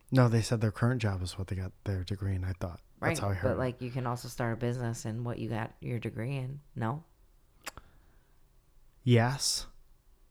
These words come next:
Speaker 2: Maybe be a consultant for somebody in the same
Speaker 1: I wish I had more details.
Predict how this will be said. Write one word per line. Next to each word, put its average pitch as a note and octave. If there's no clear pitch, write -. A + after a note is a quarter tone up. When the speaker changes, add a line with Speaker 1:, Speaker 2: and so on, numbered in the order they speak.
Speaker 2:
Maybe A2
be A#2
a A2+
consultant A#2+
for A2+
somebody F#2+
in B2
the A2+
same A2+
Speaker 1:
I A#2+
wish B2
I C3
had G#2+
more G2+
details. G2